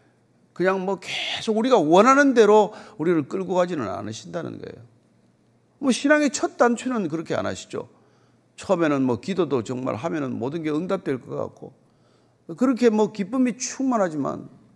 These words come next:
그러나 때가 되면 그리스도의 형상으로 빚어가기 위해서 믿음의 사람으로 세워가기 위해서 우리가 전혀 기뻐할 수 없는 고난들을 허락하신다는 거예요.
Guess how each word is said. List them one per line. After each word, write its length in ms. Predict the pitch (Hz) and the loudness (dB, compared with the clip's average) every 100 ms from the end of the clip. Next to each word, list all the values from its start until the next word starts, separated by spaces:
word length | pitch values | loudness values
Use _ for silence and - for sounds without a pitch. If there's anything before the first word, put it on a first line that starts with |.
| - | -12
그러나 240 | 208 190 | -6 -2
때가 220 | 233 240 | 0 2
되면 360 | 254 254 220 - - - - - 156 | 0 -2 -2 -6 -14 -20 -20 -16 -14
그리스도의 800 | - 190 277 277 403 294 220 202 143 | 0 6 6 6 4 8 8 6 2
형상으로 760 | 202 196 175 196 190 175 131 | 0 0 2 2 2 2 0
빚어가기 600 | 185 180 151 139 127 123 | -4 -4 -2 -2 -2 -4
위해서 640 | 107 101 95 160 113 - - _ _ _ _ _ _ | -4 -4 -4 -4 -6 -8 -16 _ _ _ _ _ _
믿음의 760 | 139 190 294 294 233 220 214 190 | 0 6 6 6 4 4 4 2
사람으로 500 | - 180 180 175 123 | 0 2 2 0 -4
세워가기 640 | - 285 370 208 180 156 | -4 0 2 4 2 0
위해서 540 | 123 123 113 - - _ _ _ _ _ _ _ _ - | -2 -4 -4 -6 -8 _ _ _ _ _ _ _ _ -8
우리가 420 | 151 160 139 120 - - - | -2 2 2 2 -8 -20 -6
전혀 240 | 180 220 254 | 0 4 4
기뻐할 460 | - 269 233 208 | 2 2 4 2
수 120 | 180 | 0
없는 300 | 170 180 185 | -6 -4 -6
고난들을 840 | 165 170 196 202 165 127 104 - - - - | -6 -4 -2 -2 -4 -4 -8 -12 -18 -16 -4
허락하신다는 800 | 240 - - 185 233 240 78 - | -2 -2 -4 -6 -6 -6 -8 -8
거예요. 280 | - - - | -10 -12 -16